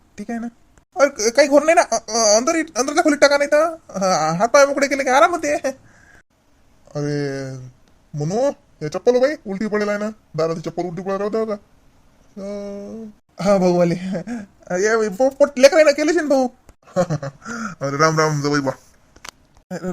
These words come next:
राम राम. कुठे गेलते म्हटलं तुम्ही? अरे बा, ते अर्जंट होतं, सांगित.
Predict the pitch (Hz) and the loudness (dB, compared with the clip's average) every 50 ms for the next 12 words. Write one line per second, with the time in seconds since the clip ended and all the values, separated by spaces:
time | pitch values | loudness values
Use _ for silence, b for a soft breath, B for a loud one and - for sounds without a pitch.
0 | 156 165 202 226 262 240 196 185 - _ _ _ _ _ _ _ _ _ _ - | -6 -4 -4 -4 -4 -6 -8 -10 -12 _ _ _ _ _ _ _ _ _ _ -10
1 | 294 302 440 392 311 233 269 277 294 302 302 294 254 247 214 226 226 208 190 185 | -2 0 0 2 2 2 2 2 2 0 0 -2 -2 -4 -4 -4 -4 -4 -4 -6
2 | - _ _ _ _ _ _ _ _ _ _ _ _ _ _ _ _ _ _ - | -8 _ _ _ _ _ _ _ _ _ _ _ _ _ _ _ _ _ _ -8
3 | 156 156 147 147 151 160 170 180 190 196 226 240 233 - _ _ _ _ _ - | -6 -4 -4 -2 -2 -2 -2 -2 -2 -4 -4 -6 -10 -16 _ _ _ _ _ -20
4 | _ _ _ _ _ _ _ 147 135 131 127 - 123 - _ _ _ _ _ _ | _ _ _ _ _ _ _ -12 -10 -10 -12 -14 -16 -20 _ _ _ _ _ _
5 | _ _ _ - 165 156 156 156 139 135 123 135 - - 156 147 131 | _ _ _ -4 -2 -2 -2 -2 -2 -4 -6 -8 -6 -6 -6 -6 -6